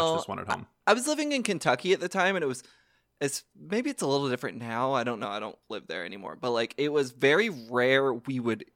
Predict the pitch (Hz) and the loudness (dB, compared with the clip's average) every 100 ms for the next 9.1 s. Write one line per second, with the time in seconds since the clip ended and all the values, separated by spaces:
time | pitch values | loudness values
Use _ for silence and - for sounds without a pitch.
0 | - _ - 135 139 - 160 170 208 208 | -20 _ -2 4 4 2 -6 -4 -4 -6
1 | 208 180 196 196 202 151 113 170 185 208 | -6 -2 0 2 4 4 4 2 4 6
2 | 151 143 156 143 - 135 156 170 131 120 | 6 6 2 -4 -6 -8 -6 -2 -2 -2
3 | 120 - - 190 214 - 104 98 - - | -6 -6 2 4 4 0 -4 -4 -10 -20
4 | - - 117 - 147 151 - 131 120 156 | -20 -12 -12 -2 -2 -2 0 0 0 -4
5 | - 127 127 120 95 151 127 95 - _ | -4 -2 -2 -2 -2 0 0 -4 -16 _
6 | 143 139 135 120 120 113 - 117 - 131 | 4 4 4 2 2 2 -2 -8 -6 -4
7 | 117 - 120 143 113 92 - - 170 135 | -6 -2 2 2 0 -10 -12 -12 -8 -6
8 | 69 - 127 107 123 131 98 92 113 85 | -6 -6 -6 -2 0 2 0 0 -6 -6